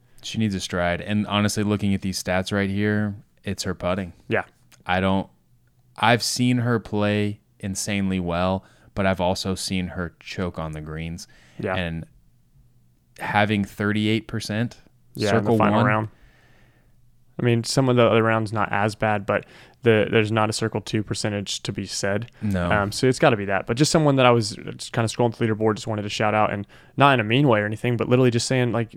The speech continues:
Speaker 2: you know, we were expecting more.
Speaker 1: Yeah.
Speaker 2: Uh, there's a, there
Speaker 1: We
Speaker 2: was
Speaker 1: would
Speaker 2: an
Speaker 1: like
Speaker 2: excitement.
Speaker 1: to see
Speaker 2: Right.
Speaker 1: a better performance.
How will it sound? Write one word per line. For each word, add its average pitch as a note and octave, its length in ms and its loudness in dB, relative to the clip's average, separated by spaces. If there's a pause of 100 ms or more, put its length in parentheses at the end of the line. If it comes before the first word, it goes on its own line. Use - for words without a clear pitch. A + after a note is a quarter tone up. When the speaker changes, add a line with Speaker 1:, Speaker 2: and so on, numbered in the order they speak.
Speaker 2:
you C3 100 0
know, C3 80 4
we B2+ 120 4
were A#2 60 2
expecting A#2+ 480 -4
more. G#2 260 -8 (260)
Speaker 1:
Yeah. G#2 200 2
Speaker 2:
Uh, - 40 -2
there's G#2 260 -4
a, G#2+ 160 -4
there A2 120 2
Speaker 1:
We - 20 4
Speaker 2:
was A2+ 100 2
Speaker 1:
would G#2+ 100 0
Speaker 2:
an G2+ 80 0
Speaker 1:
like F2+ 120 2
Speaker 2:
excitement. G#2+ 460 -2
Speaker 1:
to E2+ 60 -6
see E2+ 80 -10
Speaker 2:
Right. G#2+ 300 -8
Speaker 1:
a G2+ 80 -2
better F2+ 320 -2
performance. F2 680 -10